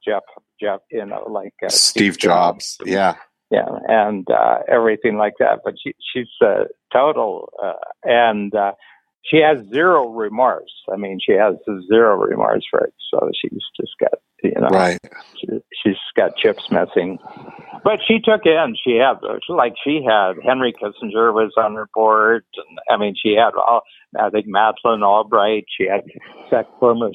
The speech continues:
Speaker 1: secretaries of state, and they didn't know a clue about what she actually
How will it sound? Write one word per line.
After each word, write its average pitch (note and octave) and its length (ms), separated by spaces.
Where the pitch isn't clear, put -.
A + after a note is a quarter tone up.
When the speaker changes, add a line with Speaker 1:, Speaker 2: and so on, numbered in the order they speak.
Speaker 1:
secretaries G#2 640
of G2 80
state, - 360
and A#2+ 160
they C#3 120
didn't D#3 200
know A#2+ 200
a F#2+ 100
clue C#3+ 280
about G2 280
what G2 140
she F2+ 140
actually F2+ 380